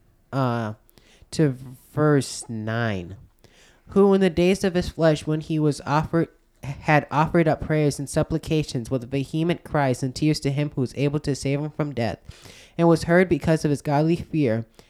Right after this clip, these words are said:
Though he was a son, yet he learned obedience by the things which he suffered.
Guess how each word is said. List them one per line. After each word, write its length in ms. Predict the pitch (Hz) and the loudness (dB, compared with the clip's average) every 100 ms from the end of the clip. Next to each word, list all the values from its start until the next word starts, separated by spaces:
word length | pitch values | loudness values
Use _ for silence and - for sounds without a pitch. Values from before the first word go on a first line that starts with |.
| _ | _
Though 160 | - 165 | 2 2
he 220 | 180 196 | 4 4
was 220 | 175 175 | 6 6
a 60 | 156 | 4
son, 400 | 147 - 165 143 | 0 2 2 2
yet 260 | 131 160 - | 2 0 2
he 180 | 170 156 | 0 2
learned 300 | 151 170 175 | 4 4 4
obedience 460 | 151 143 151 147 | 2 2 2 2
by 140 | - 139 | 2 2
the 120 | 139 | 2
things 280 | 147 139 127 | 0 -2 -2
which 160 | 135 | -2
he 100 | 135 | -2
suffered. 540 | 123 156 165 - 98 | -2 2 2 0 -6